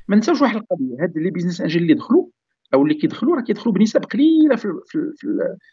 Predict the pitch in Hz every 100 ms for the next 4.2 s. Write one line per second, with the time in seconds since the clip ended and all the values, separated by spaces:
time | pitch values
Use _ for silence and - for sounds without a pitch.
0 | _ - 139 - 156 - 127 117 _ _
1 | _ _ _ - 127 170 185 185 196 175
2 | 156 - 165 165 135 147 143 110 - -
3 | 160 - - 190 - - - - 175 127
4 | 107